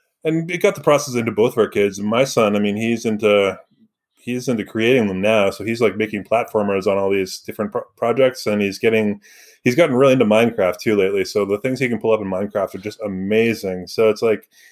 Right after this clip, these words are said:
so, yeah, it's, it's interesting because we've had Minecraft on various systems for a dozen, for as, as long as there's been Minecraft, and I had never had any real interest in it, and we s-,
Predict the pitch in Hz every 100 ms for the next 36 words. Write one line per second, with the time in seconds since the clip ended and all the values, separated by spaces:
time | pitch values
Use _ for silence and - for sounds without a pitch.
0 | _ _ _ 143 202 131 110 147 190 190
1 | 117 107 104 135 113 104 - 110 127 156
2 | 160 147 135 151 131 117 117 117 110 107
3 | 113 110 110 113 107 113 - 127 - 107
4 | 95 92 95 _ _ _ _ - 104 104
5 | 107 104 - 135 113 _ 151 143 165 165
6 | 156 151 151 175 185 90 - 101 104 -
7 | 110 127 127 120 110 113 110 98 104 104
8 | 104 127 143 170 151 117 95 92 98 107
9 | 107 - -